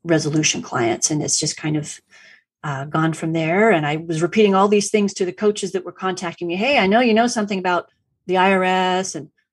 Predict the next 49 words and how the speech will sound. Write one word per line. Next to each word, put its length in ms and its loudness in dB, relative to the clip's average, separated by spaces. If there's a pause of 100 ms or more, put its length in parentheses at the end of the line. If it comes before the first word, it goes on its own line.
(100)
self-employment, 1000 2
you 60 -2
know, 80 -4
can 180 -8
you 60 -2
help 240 0
me 120 0
out?" 220 2
And 80 -8
so 100 -2
I 40 -2
started 280 -2
repeating 480 0
all 140 4
these 240 0
things, 440 -2 (460)
"Do 160 2
this 380 4
and 120 -2
this 160 -4
and 120 -4
this 180 -6
and 100 -4
this." 380 0
And 100 -8
it's 160 -14
like, 180 -14
"Wait 180 -4
a 20 2
minute. 260 -2 (840)
They're 160 4
asking 340 2
me 80 2
questions. 540 -2
I 80 -2
talked 260 -4
to 80 -4
all 80 0
these 180 -6
self-employed 460 -4
people 300 -6
when 100 -2
I 60 0
was 120 -4
at 100 -8
the 120 -6
I 120 -2
R 100 -4
S, 240 -4